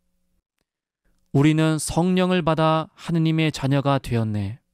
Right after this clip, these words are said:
이 성령의 힘으로 우리가 아빠, 아버지 하고 외치네."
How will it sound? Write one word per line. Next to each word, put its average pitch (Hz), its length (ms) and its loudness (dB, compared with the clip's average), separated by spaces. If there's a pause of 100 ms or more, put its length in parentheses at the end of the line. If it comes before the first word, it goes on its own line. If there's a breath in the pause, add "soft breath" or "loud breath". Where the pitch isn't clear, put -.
(920)
이 170 260 2
성령의 170 560 -2
힘으로 160 480 0 (160)
우리가 131 520 0 (540)
아빠, 147 680 0 (100)
아버지 139 720 0 (200)
하고 139 420 0
외치네." 110 680 -2